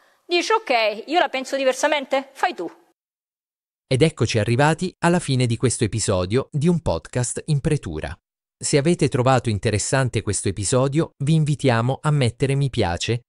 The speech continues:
Speaker 2: e a condividerlo con i vostri amici. È grazie a voi che queste storie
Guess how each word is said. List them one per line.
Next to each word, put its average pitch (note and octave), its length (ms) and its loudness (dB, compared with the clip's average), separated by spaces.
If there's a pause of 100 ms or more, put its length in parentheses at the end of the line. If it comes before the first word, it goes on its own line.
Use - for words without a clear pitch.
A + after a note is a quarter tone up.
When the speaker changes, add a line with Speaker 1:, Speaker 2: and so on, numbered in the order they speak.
Speaker 2:
e E3 100 0
a D#3+ 80 2
condividerlo B2 720 0
con D#3 160 2
i C3+ 60 0
vostri G2 360 -2
amici. G2 480 -2 (400)
È C#3+ 140 -2
grazie D#3+ 400 2
a A#2+ 80 2
voi C3 340 4 (160)
che - 160 -4
queste E3 320 0
storie C#3 540 0